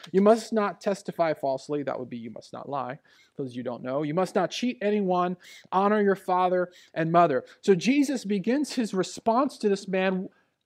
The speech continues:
"Good teacher, what must I do to inherit eternal life?" And he begins with saying, "Hey, why in the world are you calling me good? Only God is truly good."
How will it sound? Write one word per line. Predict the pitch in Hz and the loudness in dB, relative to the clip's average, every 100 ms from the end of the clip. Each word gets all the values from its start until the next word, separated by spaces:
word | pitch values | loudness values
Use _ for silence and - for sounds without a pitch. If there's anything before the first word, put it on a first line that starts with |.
| _ 156 | _ 4
"Good | 277 349 214 - | 6 6 4 -2
teacher, | 220 185 202 214 | -4 2 4 6
what | 208 247 | 4 2
must | 247 233 | 0 0
I | 220 180 | 0 2
do | 196 226 | 0 0
to | 220 | 0
inherit | 190 185 208 | 0 2 2
eternal | 170 202 202 185 | 0 0 0 4
life?" | 190 202 | 4 2
And | 175 | 0
he | 180 | -2
begins | 190 240 247 | 0 0 -2
with | 233 | -2
saying, | - 196 190 | 0 0 0
"Hey, | 226 202 | 2 2
why | 156 185 277 | 4 4 4
in | 262 | 2
the | |
world | 220 226 | 2 2
are | 220 | 2
you | 196 | -2
calling | - 196 202 | -2 0 0
me | 185 170 | -2 -2
good? | 208 | -2
Only | 151 165 151 | -2 -4 -4
God | 165 160 | -2 -2
is | 151 | -6
truly | - 131 135 | -12 -12 -12
good." | - | -16